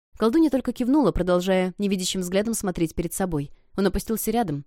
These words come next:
тяжело дыша и закрыв опущенную голову руками. "Она была права. Я не должен впутывать тебя в свои дела". Его голос звучал тихо.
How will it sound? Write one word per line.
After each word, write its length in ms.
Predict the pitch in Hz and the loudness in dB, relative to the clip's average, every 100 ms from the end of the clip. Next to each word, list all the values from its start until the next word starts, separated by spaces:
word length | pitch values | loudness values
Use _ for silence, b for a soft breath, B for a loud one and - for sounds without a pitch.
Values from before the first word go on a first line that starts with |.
| - | -4
тяжело 300 | 180 180 180 | 0 2 2
дыша 340 | 175 - 226 | 0 0 0
и 80 | 170 | 0
закрыв 400 | 160 - 180 - | -2 -4 -6 -4
опущенную 540 | 196 - 196 233 220 | -6 -4 -4 -2 0
голову 300 | 196 165 160 | 2 2 2
руками. 420 | 170 - 147 143 139 _ _ - | -2 -2 -4 -6 -10 _ _ -2
"Она 180 | 180 170 | 0 2
была 160 | 185 | 2
права. 360 | 185 214 190 139 - | 2 0 -2 -4 -4
Я 80 | 175 | 0
не 140 | 190 | 2
должен 400 | 226 185 160 156 | 2 0 -2 -6
впутывать 480 | - - 180 165 - | -10 -6 -2 -2 -2
тебя 180 | 180 175 | -2 -2
в 60 | |
свои 240 | - 170 165 | -2 -2 0
дела". 300 | 185 160 143 _ _ | 0 -2 -4 _ _
Его 180 | 180 185 | -2 0
голос 220 | 196 220 | 2 0
звучал 300 | 180 175 185 | -2 -4 -4
тихо. 360 | 180 156 - | -4 -8 -8